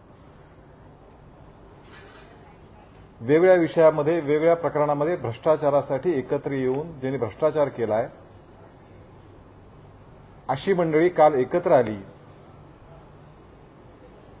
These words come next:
आणि तिथे भाईचारा करत पंतप्रधान नरेंद्र मोदी यांच्या विरोधामध्ये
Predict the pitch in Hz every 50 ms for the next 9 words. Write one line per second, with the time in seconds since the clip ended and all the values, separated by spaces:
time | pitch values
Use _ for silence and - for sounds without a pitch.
0 | - - - - - - - 120 135 151 160 147 156 156 175 156 131 123 135 160
1 | 180 175 175 160 156 151 139 - 139 143 175 190 - - - - - - - -
2 | - - - - - - - - - - - 151 139 143 143 175 160 165 175 170
3 | 165 151 147 151 170 175 170 160 156 143 139 143 143 151 143 113 104 - - -
4 | - - - - - - - - - - - - - - - - - - - -
5 | - - - - - - - - - - 139 135 139 135 143 165 156 135 135 147
6 | 156 143 143 147 139 135 127 147 170